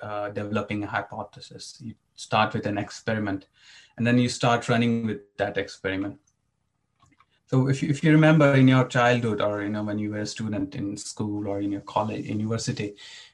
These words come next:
uh, if you have done some chemistry experiment, mixing two liquids together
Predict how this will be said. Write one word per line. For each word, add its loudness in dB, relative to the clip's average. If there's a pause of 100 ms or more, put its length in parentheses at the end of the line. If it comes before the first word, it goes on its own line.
(100)
uh, -4
if -8
you 0
have 0
done 4
some -2
chemistry -2
experiment, -4
mixing -4
two -4
liquids -6
together 0